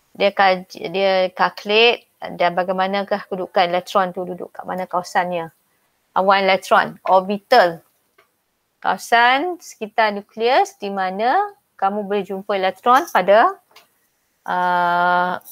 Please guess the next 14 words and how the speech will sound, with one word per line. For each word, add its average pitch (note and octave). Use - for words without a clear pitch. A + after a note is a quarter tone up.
pada F#3+
kadaran F#3+
yang F#3+
hi-, F#3+
high A3
probability. F#3+
Ha, -
probability G#3+
yang G3+
tinggi. F#3+
Kebangkalian G#3
yang G3+
tinggi. G3
Okey. A3+